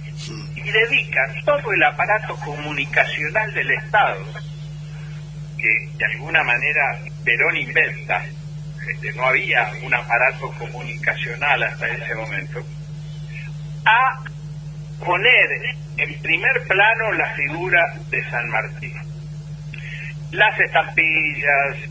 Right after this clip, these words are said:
Speaker 2: los cuadros, los, las, eh, obras de teatro, homenajes, etcétera.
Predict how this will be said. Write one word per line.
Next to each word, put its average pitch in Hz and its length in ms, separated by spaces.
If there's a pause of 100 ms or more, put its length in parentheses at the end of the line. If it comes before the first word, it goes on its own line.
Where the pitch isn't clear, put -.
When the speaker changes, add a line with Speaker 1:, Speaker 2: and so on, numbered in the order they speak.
(200)
Speaker 2:
los - 160 (160)
cuadros, 139 840
los, 160 460
las, 156 220 (580)
eh, 160 200
obras 196 360
de 143 140
teatro, 143 1000 (300)
homenajes, 165 1040 (100)
etcétera. 107 580